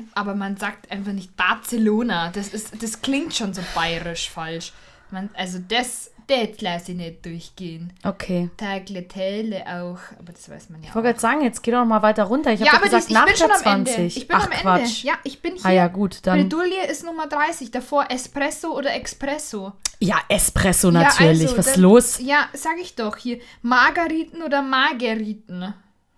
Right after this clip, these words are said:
Speaker 2: Margeriten.
Speaker 1: Nee, also Margariten oder Margeriten?
Speaker 2: Ach so. Boah.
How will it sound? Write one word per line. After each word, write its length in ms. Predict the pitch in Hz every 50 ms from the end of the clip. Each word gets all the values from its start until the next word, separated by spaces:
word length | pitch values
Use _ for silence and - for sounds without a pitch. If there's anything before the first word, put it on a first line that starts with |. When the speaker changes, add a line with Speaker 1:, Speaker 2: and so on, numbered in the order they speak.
| _ _ _ _ _ _ _ _ _ - _ _
Speaker 2:
Margeriten. 1200 | 185 185 190 202 208 214 214 208 196 185 185 160 175 170 165 156 165 170 160 - - 165 165 156 - - - _ _ _ _ _ _ _ _ _ _ _ _ _ _ _
Speaker 1:
Nee, 180 | 226 - - -
also 160 | 214 214 233
Margariten 880 | 226 220 214 220 214 220 220 214 220 240 277 302 285 294 294 285 - 277
oder 160 | 269 262 262
Margeriten? 960 | 247 240 240 240 240 214 190 185 220 226 226 233 226 208 202 196 185 185 180 180 180 175 170
Speaker 2:
Ach 120 | 220 185
so. 540 | - - - - 277 285 294 285 269 208 - - - _ - _ - - _ _ _ _ _ _ - _ _ _ - _ - - - _ _ _ _ _ _ _ _ _ _ _ _ _ _ _ _ _ _ _ _ _ _ _ _ - - - - - - - - - - - _ _ _ _ _ _ _ _ _ _ _ _ _ _ _ _ _ _ _ _ _ _ _ _ _ - _ _ _ _ _ _ _ _ _ _ _ _ _ _ _ _ _ _ _ _ _ _ _ _ _ - _ _ _ _
Boah. 380 | - 190 180 185 175 143 -